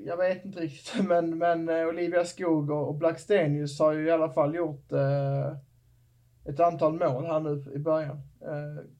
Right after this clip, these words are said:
tre respektive två, eh, om man ska nämna de två lagen. Så att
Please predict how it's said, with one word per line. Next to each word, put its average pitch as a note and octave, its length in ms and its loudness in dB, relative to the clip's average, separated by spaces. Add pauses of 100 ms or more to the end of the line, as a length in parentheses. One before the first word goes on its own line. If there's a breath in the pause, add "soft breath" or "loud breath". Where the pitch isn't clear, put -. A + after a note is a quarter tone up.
(320)
tre E3+ 240 0
respektive D#3 500 -4
två, D3 420 -4 (640)
eh, C#3+ 300 2
om D3 80 0
man D3+ 100 -2
ska C#3+ 140 -2
nämna D#3 300 -2
de D3 200 0
två D#3+ 180 -2
lagen. C#3+ 320 2
Så C#3 100 -2
att C#3 180 -6